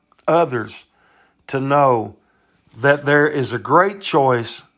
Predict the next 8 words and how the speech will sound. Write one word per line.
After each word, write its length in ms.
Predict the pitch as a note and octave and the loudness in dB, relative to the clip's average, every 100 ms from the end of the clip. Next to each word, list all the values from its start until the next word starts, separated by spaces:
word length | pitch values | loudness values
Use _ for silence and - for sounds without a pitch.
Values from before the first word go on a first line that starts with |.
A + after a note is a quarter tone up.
| _ _ - | _ _ -16
that 140 | A2+ | -4
they 160 | C#3 D3 | 0 0
can 180 | E3 D#3 | 0 -2
make. 380 | B2+ A2 G#2+ _ _ _ _ _ _ _ _ _ _ _ _ _ | -2 -2 -6 _ _ _ _ _ _ _ _ _ _ _ _ _
Make 280 | - C3+ E3 | -2 0 2
the 100 | F3 | 2
right 340 | E3+ E3+ F3+ F3+ | 4 4 2 -2
decision. 720 | D#3+ - F#3 D#3 B2 A2+ | -2 4 4 4 0 -6